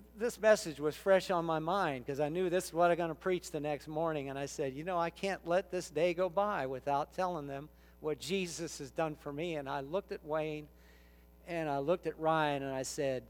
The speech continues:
"You wanna know something? Jesus loves you and your family. And the thing that counts more than anything else is a personal relationship with the Lord. When I was a kid, I gave my heart to the Lord. And I am so very grateful I gave my heart to the Lord.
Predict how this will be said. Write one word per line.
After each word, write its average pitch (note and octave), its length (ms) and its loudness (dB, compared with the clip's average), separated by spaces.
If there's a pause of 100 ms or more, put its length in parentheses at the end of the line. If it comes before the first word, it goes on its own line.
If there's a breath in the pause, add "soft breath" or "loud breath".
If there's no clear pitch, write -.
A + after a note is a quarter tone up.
"You D3 160 -6
wanna D#3 180 0
know D#3+ 180 2
something? E3+ 360 0
Jesus C3+ 440 -4
loves D3+ 280 4
you E3 120 2
and D#3 100 -2
your C#3 100 -2
family. D#3+ 540 -2 (320 soft breath)
And C#3 120 -4
the B2+ 80 -6
thing F#3 340 0
that D3 140 -4
counts F3 400 2
more D#3 220 2
than D3 80 2
anything D#3+ 320 -2
else D#3+ 280 2
is A#2 60 -12
a B2+ 80 -2
personal E3 500 0
relationship D#3 600 2
with C3+ 100 -4
the B2+ 80 -2
Lord. D#3+ 480 4 (340 soft breath)
When C3+ 140 -4
I E3+ 160 8
was E3 160 4
a C#3 60 0
kid, F#3+ 320 8
I E3 140 8
gave D#3+ 280 4
my D#3 220 0
heart D#3 300 4
to D#3 80 -4
the D3 60 2
Lord. D#3+ 420 4 (320 soft breath)
And D3+ 120 0
I G3 120 8
am E3+ 100 4
so F3 220 4
very F3+ 280 4
grateful F#3+ 460 4
I D3 140 6
gave E3 260 2
my C#3+ 160 0
heart D#3+ 300 2
to D#3+ 100 -4
the C3+ 60 -2
Lord. E3+ 280 6